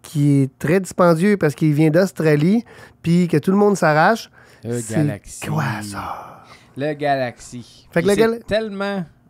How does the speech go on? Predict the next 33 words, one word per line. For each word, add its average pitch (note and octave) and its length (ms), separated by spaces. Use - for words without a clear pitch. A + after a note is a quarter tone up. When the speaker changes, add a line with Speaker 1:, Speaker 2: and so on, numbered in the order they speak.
Speaker 2:
les C3 140
gens D3+ 140
veulent C3+ 100
seulement C3 240
te C3+ 100
l'arracher, A2+ 580
qu'il - 220
y - 20
en G#2+ 40
a G2+ 60
plus B2 180
sur A2+ 100
le G#2 60
marché. - 300
Speaker 1:
À D#3 120
part B3 180
au C#4+ 80
brasseur, A#3 420
qu'on G3+ 140
en F3 120
a F#3 40
encore G3 240
pas F3+ 100
mal G3 240
parce E3+ 180
que E3 280
j'ai D3+ 240
réussi F#3 320
à A3 60
en G3 80
avoir E3+ 340
assez G3 240
souvent. F#3+ 400